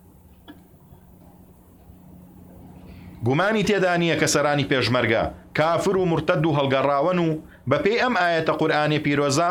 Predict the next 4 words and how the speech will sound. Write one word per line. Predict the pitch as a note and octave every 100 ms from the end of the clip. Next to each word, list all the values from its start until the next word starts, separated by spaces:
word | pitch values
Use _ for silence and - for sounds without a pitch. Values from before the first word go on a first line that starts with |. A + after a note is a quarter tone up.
| E3 - - _
پێشمەرگەکانیشیان | C#3+ C#3+ C#3+ C#3+ D3+ D#3+ F#3+ F#3+ E3 D#3+ D3+ D3 C#3+ - -
حکمیان | F#3+ F#3+ D#3 D#3+ D#3 D#3
حکمی | F3 E3+ D#3
سەرانیانە. | D3+ C3+ D#3+ C3+ A2 F#2+ F2+